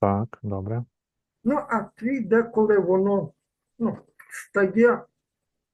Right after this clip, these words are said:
Speaker 2: я прислухаюся, але чи будуть прислухатися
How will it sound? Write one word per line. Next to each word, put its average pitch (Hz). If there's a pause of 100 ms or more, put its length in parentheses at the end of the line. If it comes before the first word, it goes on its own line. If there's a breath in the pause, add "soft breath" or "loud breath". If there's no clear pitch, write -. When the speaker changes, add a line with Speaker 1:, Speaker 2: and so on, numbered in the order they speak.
(160)
Speaker 2:
я 214
прислухаюся, 220
але 185
чи -
будуть 214
прислухатися 185